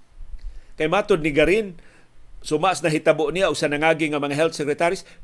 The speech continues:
pertindaghan ang kasong giatubang sa mga health secretaries. So, hadlok ang mga doktor nga sila na say sunod nga initan, sila na say sunod nga magputak-putak og daghang mga kaso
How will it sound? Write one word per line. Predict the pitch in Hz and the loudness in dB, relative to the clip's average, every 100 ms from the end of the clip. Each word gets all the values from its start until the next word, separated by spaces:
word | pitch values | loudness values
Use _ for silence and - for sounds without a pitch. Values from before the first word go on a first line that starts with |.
| - | 0
pertindaghan | 226 233 214 180 156 160 190 175 | 2 2 2 4 2 2 0 -2
ang | |
kasong | - 185 175 175 160 | -2 -2 0 -4 -2
giatubang | 139 147 143 - - - - - - - _ _ _ - - _ | -4 0 -2 -2 -8 -12 -12 -20 -20 -20 _ _ _ -20 -20 _
sa | - 160 | -2 0
mga | 147 | 2
health | 139 165 165 | 2 2 0
secretaries. | 156 127 151 160 - | -4 -4 -2 -4 -4
So, | 147 | -10
hadlok | - - 202 180 220 220 | -8 -4 -2 2 2 4
ang | 165 | 0
mga | 160 147 | 0 -2
doktor | 135 196 185 | -2 -2 -2
nga | 147 147 | -2 -2
sila | 156 175 | 0 0
na | 165 | 0
say | 160 143 - - - | -2 -2 -4 -18 -8
sunod | 165 160 196 156 | -2 2 0 0
nga | |
initan, | 143 135 151 208 226 | -2 -2 2 2 2
sila | - 165 165 | 0 -2 -2
na | 156 | 0
say | 156 139 - - | -2 -2 -6 -10
sunod | - 160 190 147 | -2 0 0 -2
nga | 147 135 - - - - - - | -2 -4 -6 -10 -10 -10 -10 -8
magputak-putak | - - - 175 - 170 175 - | -6 -6 -6 -4 -4 -2 -2 -2
og | 151 127 | -4 -2
daghang | 147 143 151 | -2 -4 -4
mga | 135 123 | -2 -2
kaso | 156 147 113 | 0 0 -2